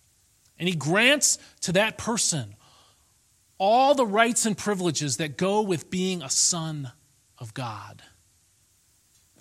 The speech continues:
And other passages of Scripture tell us that God, not, God's not a f-, he's not a favoritism. He doesn't show favoritism.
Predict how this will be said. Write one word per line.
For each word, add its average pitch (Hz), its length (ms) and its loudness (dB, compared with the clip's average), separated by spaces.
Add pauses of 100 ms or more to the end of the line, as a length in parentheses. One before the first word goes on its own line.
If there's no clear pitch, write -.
(180)
And 147 100 -6
other 302 160 0
passages 190 520 0
of 170 100 0
Scripture 147 560 -2 (420)
tell 233 240 0
us - 560 0 (720)
that 165 240 -4
God, 214 360 2 (540)
not, 180 240 -4 (240)
God's 233 240 4
not 277 120 2
a 208 40 2
f-, - 440 -6
he's 196 220 -2
not 185 200 0
a 147 60 -10
favoritism. 151 640 -2
He 160 80 0
doesn't 180 240 0
show 202 240 0
favoritism. 117 800 -4